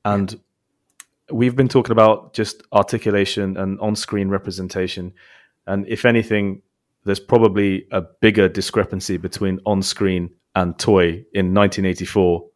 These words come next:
than possibly any, any year subsequently. And yet,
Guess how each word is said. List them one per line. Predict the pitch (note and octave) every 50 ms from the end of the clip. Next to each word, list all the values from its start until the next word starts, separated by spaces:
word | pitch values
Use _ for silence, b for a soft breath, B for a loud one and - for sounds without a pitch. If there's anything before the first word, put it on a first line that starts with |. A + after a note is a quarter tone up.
| _
than | - F2 F#2 F2+ F2+ F2+ F2 - _ _
possibly | - G#2 - G2 F2 F#2+ F#2 -
any, | G#2 G2+ F#2+ F#2 F2+ E2 D#2+ _ _ _ _ _
any | A#2 A#2 G2+
year | F#2+ F2 F#2+ G2+ F#2 F2
subsequently. | - - - E2+ - - - - F2 E2 - E2 E2 D#2+ b b b b b b b b b b b _ _
And | - A2 G#2+ G2+
yet, | G#2 B2 A#2+ A2+ A2 - - - - -